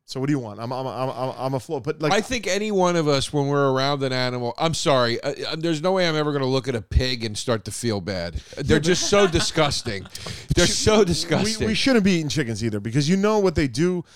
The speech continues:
Speaker 1: You ever watch the videos of, like, how they, how they take care of the male chickens,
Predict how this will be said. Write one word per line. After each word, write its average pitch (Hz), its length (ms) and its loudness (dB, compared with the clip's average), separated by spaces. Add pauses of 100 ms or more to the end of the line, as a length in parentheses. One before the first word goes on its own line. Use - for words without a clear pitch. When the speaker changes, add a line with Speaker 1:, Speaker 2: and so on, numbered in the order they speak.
(140)
Speaker 1:
You 160 80 2
ever 196 80 0
watch 196 240 2
the 160 100 -4
videos 156 500 0
of, 127 120 -6
like, 127 260 -6 (840)
how 143 200 -2
they, 139 220 0 (640)
how 156 200 -4
they 139 200 0
take 135 360 -4
care 135 300 -2
of 120 160 -4
the 113 220 -6
male 117 280 -8
chickens, 139 600 -12